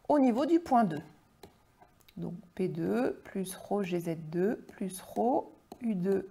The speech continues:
au carré sur deux. Alors,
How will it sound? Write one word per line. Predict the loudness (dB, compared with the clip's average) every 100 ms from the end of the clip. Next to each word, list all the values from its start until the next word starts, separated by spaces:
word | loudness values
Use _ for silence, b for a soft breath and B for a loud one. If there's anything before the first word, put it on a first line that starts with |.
| -6
au | -6
carré | -6 -8 -4 -6 -8 -16 _ _ _ -6
sur | -2 0
deux. | -2 -6 -20 -20 _ -20 -20 _ _ _ _ -20 -20 -18 B B B B B B B B B B 10
Alors, | 12 12 12 12 8 -8